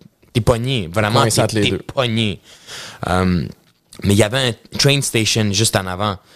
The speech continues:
Speaker 1: So, qu'est-ce qui s'est passé ? C'est que j'étais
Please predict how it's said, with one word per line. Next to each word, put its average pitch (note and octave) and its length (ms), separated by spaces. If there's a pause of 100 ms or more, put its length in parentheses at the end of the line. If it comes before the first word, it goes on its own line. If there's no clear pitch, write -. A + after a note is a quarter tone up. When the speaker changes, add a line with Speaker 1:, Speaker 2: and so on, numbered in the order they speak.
(360)
Speaker 1:
So, F2 500 (100)
qu'est-ce - 220
qui - 120
s'est G2 140
passé ? G2 460
C'est F#2+ 180
que F2 640
j'étais F#2 560